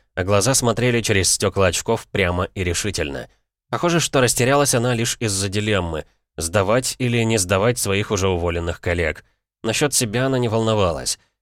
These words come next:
Интересно, почему? Чувствовала, что из-за дяди её не тронут или действительно не косячила? Эх, мне бы тот прибор, которым Подоров в поезде хотел проверить, говорю я правду или немного лукавлю.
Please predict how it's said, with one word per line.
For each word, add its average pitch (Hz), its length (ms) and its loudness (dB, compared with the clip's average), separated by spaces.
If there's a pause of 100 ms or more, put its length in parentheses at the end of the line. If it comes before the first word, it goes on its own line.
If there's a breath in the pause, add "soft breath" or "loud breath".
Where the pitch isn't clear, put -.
(220)
Интересно, 104 580 0
почему? 95 520 -2 (300)
Чувствовала, 92 580 2
что - 220 -2
из-за 82 300 -2
дяди 85 340 -4
её 85 340 -4
не 90 120 -2
тронут 123 600 -2
или 107 160 -2
действительно 104 580 -2
не 101 160 0
косячила? 82 680 -2 (560 soft breath)
Эх, 135 200 0
мне 131 240 4
бы 143 100 2
тот 135 220 -2
прибор, 123 320 0
которым 120 420 0
Подоров 117 380 0
в - 200 -14
поезде 113 380 0
хотел 98 320 0
проверить, 98 580 0
говорю 90 280 0
я 87 80 0
правду 104 480 0
или 95 120 0
немного 92 380 0
лукавлю. 90 640 0